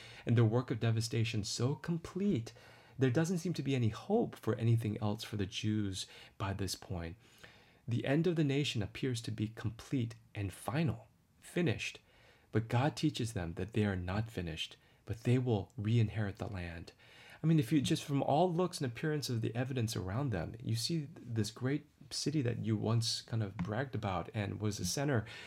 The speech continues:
one of the major center, uh, centers of trading and commerce and just, uh, affluence,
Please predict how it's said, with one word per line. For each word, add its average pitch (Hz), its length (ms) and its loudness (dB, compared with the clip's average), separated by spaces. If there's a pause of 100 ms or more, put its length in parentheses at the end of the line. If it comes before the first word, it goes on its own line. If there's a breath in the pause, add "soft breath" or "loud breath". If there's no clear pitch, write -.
(140 loud breath)
one 156 140 4
of 196 80 2
the 135 60 6
major 110 300 4
center, 120 460 0 (460 loud breath)
uh, 95 200 2
centers 135 380 0
of 90 100 -4
trading 165 480 0
and 92 140 -6
commerce - 640 -4
and 101 200 -6 (440 loud breath)
just, 120 340 0
uh, 104 160 0
affluence, 120 680 0